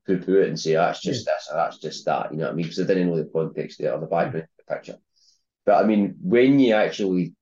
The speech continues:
Speaker 1: tone the lighting down in it and you look at that, I mean, you can see this plain as day. It's even got a shadow line on it.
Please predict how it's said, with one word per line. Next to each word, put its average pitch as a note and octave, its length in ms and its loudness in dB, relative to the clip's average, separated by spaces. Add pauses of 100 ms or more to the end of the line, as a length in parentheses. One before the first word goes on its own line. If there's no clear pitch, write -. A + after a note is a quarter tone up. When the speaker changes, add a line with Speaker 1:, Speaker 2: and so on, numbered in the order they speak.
(340)
Speaker 1:
tone G#2 240 0
the F#2+ 80 2
lighting A2 320 2
down A2+ 140 2
in A2 100 -2
it A2 140 -2
and E2+ 100 -6
you E2 60 -4
look G2 200 -4
at - 120 -10
that, F2 220 -4 (120)
I - 40 -12
mean, F2 200 0
you D#2+ 80 -8
can D#2+ 120 -8
see - 380 -2
this - 220 0 (100)
plain F2+ 220 0
as D2+ 120 -4
day. F#2+ 380 0
It's - 140 -16
even C3+ 220 6
got B2+ 140 6
a - 20 0
shadow G2 420 4
line G#2+ 280 4
on E2+ 100 0
it. - 80 -14